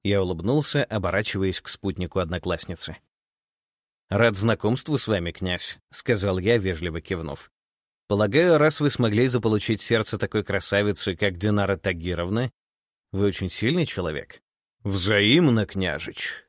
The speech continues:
низким голосом ответил мужчина. «Судя по тому, что я о вас слышал, вы тоже не прочь показать свою мощь.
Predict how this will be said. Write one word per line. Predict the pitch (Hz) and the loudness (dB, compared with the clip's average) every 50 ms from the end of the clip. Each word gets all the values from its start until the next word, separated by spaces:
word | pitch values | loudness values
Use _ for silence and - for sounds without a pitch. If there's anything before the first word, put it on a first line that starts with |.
| _ _ | _ _
низким | 110 113 120 117 - - - 104 98 90 | 2 2 2 2 0 -2 -4 -4 -4 -2
голосом | 82 95 117 123 120 113 - - 107 101 | 0 2 2 2 2 2 0 0 0 0
ответил | 92 - 95 92 - 95 87 90 | 0 -2 -4 -4 -4 -4 -4 -2
мужчина. | 95 92 - - - 85 71 60 - - _ _ _ _ _ _ _ _ _ _ _ _ _ _ _ _ | -2 -4 -4 -6 -8 -8 -10 -10 -12 -16 _ _ _ _ _ _ _ _ _ _ _ _ _ _ _ _
«Судя | _ - - - 120 120 120 104 123 107 | _ -4 -2 2 2 2 4 4 2 2
по | - 110 | 2 2
тому, | - 117 117 117 113 | 2 4 4 4 2
что | - - - 120 | 0 0 2 2
я | 110 107 107 107 101 101 | 4 6 4 4 4 2
о | 95 | 2
вас | 92 98 98 98 - | 2 2 0 0 0
слышал, | - - - 117 117 110 - - 127 123 117 | -2 -2 0 0 0 0 0 2 2 2 4
вы | 110 110 98 | 4 2 2
тоже | - 101 117 147 147 151 143 | 2 4 4 4 4 4 4
не | 131 127 | 4 2
прочь | - - 104 104 98 92 - - | 0 0 0 0 0 0 -2 -4
показать | - 104 - - 101 90 90 90 80 - | -6 -6 -4 -2 -4 -2 -2 -4 -4 -4
свою | - - 98 95 87 87 82 | -6 -2 0 0 0 0 -2
мощь. | 80 65 50 - - - - | -4 -6 -8 -10 -12 -12 -12